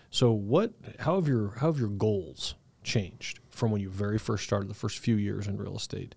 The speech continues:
to the goals that you have now, now that you're seasoned? And so you've built a career in real estate.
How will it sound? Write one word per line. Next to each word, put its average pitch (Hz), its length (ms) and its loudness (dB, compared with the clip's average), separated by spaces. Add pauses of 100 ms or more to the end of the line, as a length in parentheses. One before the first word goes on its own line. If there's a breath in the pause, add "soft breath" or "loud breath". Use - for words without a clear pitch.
(420 soft breath)
to 120 100 2
the 104 80 2
goals 107 360 2
that 101 80 -2
you 101 80 -4
have 98 200 0
now, 120 220 4
now 101 160 -2
that 95 100 -8
you're 101 100 -8
seasoned? 110 540 2
And 110 240 2
so 131 100 2
you've 151 180 2
built 135 180 4
a 98 60 -2
career 165 340 8
in 101 80 2
real 95 160 -4
estate. - 340 -8